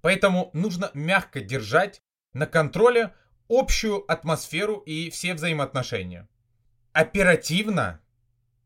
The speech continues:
избавляться от гноя, если прозевал его появление.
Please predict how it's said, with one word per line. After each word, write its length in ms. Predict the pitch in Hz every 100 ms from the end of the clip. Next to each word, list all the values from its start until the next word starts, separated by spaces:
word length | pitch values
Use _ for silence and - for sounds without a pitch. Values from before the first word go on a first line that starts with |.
| _
избавляться 800 | 175 139 139 147 135 160 - 120
от 240 | - 147 107
гноя, 600 | 139 170 147 101 78 - _ _ _ _ _
если 460 | 95 202 220 185 120
прозевал 600 | - 156 131 147 214 175
его 280 | 120 113 160
появление. 680 | - 131 110 95 82 78